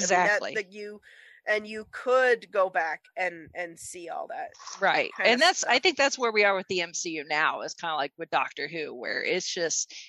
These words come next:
Speaker 2: it's, it's getting so big that, you know, they're gonna continue making content, but it, if you're a newbie, y-, you're just gonna have,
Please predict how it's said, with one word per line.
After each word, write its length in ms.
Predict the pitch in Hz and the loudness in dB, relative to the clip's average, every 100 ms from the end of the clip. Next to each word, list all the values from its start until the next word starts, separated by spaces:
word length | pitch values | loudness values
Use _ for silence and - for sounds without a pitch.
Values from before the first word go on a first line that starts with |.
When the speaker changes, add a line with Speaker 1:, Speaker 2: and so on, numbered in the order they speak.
| _ - | _ 0
Speaker 2:
it's, 280 | 226 - - | 0 0 0
it's 160 | 226 | 2
getting 280 | - 247 214 | 2 0 -2
so 260 | 208 214 202 | -2 0 0
big 480 | 180 180 196 196 190 | 2 4 4 2 -2
that, 200 | 165 - _ _ | -2 -2 _ _
you 100 | 180 | -4
know, 120 | 139 131 - - | -4 -8 -16 -10
they're 260 | - 247 | 2 4
gonna 160 | 262 254 | 6 4
continue 460 | 226 202 269 240 196 | 2 0 -2 -2 0
making 520 | 196 196 208 170 165 - _ _ - | 2 2 -2 -8 -12 -20 _ _ -2
content, 600 | - 202 233 285 240 240 - - _ - | 4 4 4 4 4 2 -4 -20 _ 2
but 180 | 196 190 | 4 6
it, 200 | 180 - | 4 4
if 160 | 202 262 | 2 6
you're 180 | 254 | 4
a 40 | 196 | 4
newbie, 680 | 170 196 233 247 262 262 - _ _ _ _ _ | 0 -4 0 2 4 2 -4 _ _ _ _ _
y-, 460 | 175 175 190 170 147 | _ _ -20 -16 -14
you're 220 | 190 214 | -4 -2
just 180 | 214 202 | 0 0
gonna 120 | 220 | 0
have, 200 | 196 175 | 0 0